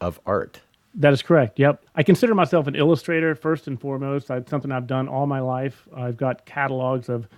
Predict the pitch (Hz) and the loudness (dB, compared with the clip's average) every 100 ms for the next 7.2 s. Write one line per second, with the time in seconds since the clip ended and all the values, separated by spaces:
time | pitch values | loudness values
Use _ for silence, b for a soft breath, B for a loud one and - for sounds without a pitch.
0 | b b 127 139 131 117 139 127 120 131 | b b -4 0 0 0 0 0 -2 -8
1 | - 135 120 139 127 127 107 131 123 - | -2 -2 0 -2 -2 -2 -4 -4 -4 -6
2 | 120 123 120 117 - b b b 139 120 | -6 -4 -2 -4 -6 b b b 2 4
3 | 123 127 123 127 127 120 131 127 120 123 | 4 2 2 0 0 2 2 2 2 0
4 | 123 131 123 123 113 143 135 127 b b | 0 2 0 -2 -2 2 2 0 b b
5 | - 123 123 117 135 135 127 120 131 123 | 0 2 2 2 2 4 2 2 0 0
6 | 120 123 - - 117 127 131 117 113 135 | -2 -4 -6 -8 -4 0 -2 -2 -6 -2
7 | 123 120 | 0 0